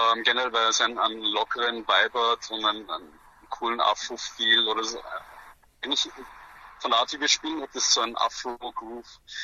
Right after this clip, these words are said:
und uns hat das eigentlich sehr gefallen und wir haben gesagt, okay, das ist irgendwie nichts Verkopftes und geht schön dahin und hat irgendwie einen, einen coolen Vibe und das könnten wir eigentlich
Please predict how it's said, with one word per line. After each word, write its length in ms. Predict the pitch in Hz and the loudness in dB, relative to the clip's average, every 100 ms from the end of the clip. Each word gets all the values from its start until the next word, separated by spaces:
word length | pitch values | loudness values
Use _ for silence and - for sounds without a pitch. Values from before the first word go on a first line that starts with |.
| - - _ | -10 -14 _
und 640 | 117 107 110 110 107 - - | -8 -6 -4 -6 -6 -10 -8
uns 140 | 113 | -6
hat 120 | 120 | -4
das 460 | 117 - - - - _ _ - _ - _ _ _ _ _ - - | -2 -2 -4 -6 -8 _ _ -20 _ -20 _ _ _ _ _ -14 -2
eigentlich 280 | 107 113 - | -2 -2 0
sehr 180 | 107 | -2
gefallen 300 | - 98 101 | 0 0 0
und 80 | 113 | 0
wir 40 | 110 | -6
haben 80 | |
gesagt, 220 | - 104 107 | -4 -6 -2
okay, 200 | - 104 | 0 0
das 180 | 104 | -2
ist 140 | 107 - | -8 -8
irgendwie 300 | 110 107 107 | -6 -4 -4
nichts 320 | 110 - - | -2 -4 -4
Verkopftes 840 | - 113 113 - - 120 - - 113 | -4 -4 -4 -6 -4 -2 -2 -4 -4
und 520 | 107 104 104 101 101 - - - - - | -6 -2 -2 -4 -6 -10 -8 -10 -12 -4
geht 220 | 104 - | 0 2
schön 260 | - 110 110 | 2 2 2
dahin 360 | 110 107 110 | 2 2 0
und 160 | 110 107 | -2 -2
hat 140 | 104 | -2
irgendwie 380 | 104 107 107 107 | -4 -4 0 2
einen, 180 | 104 107 | 0 -2
einen 180 | 101 - - | -6 -6 -8
coolen 260 | 113 110 | -6 -2
Vibe 260 | 101 98 - - - - - - - - | 2 2 0 -14 -20 -20 -20 -20 -14 -6
und 220 | 107 110 | -2 0
das 160 | 107 | 0
könnten 320 | - 110 - 107 | 0 -4 -2 0
wir 140 | 107 | 2
eigentlich 480 | 101 110 110 - | 2 0 0 -2